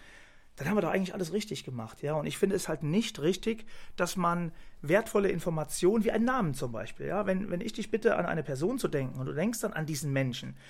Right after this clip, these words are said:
dann ist das doch nicht eine Buchstabenabfolge, dann ist das doch ein, eine Person dahinter, die für dich eine Bedeutung hat, die eine Stimme hat, eine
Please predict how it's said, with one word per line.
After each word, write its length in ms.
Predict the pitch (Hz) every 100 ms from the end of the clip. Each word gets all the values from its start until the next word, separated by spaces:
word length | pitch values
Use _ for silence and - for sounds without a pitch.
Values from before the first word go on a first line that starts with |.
| -
dann 120 | 165 170
ist 160 | 226
das 140 | 214 -
doch 200 | 165 196
nicht 180 | 185
eine 280 | 170 165 147 - -
Buchstabenabfolge, 1400 | 247 285 - 151 143 143 - 151 - - 147 143 147 196 233 - - -
dann 160 | 226
ist 160 | 233 214
das 120 | 202
doch 120 | 165
ein, 180 | 165 -
eine 180 | 185 175
Person 340 | 165 165 233
dahinter, 320 | 214 196 202
die 100 | 180
für 120 | - 175
dich 180 | 208
eine 80 | 202
Bedeutung 420 | 156 175 220 208
hat, 180 | 156 139
die 60 | 139
eine 160 | 139
Stimme 400 | - - 254 220
hat, 140 | 175 165
eine 260 | - 160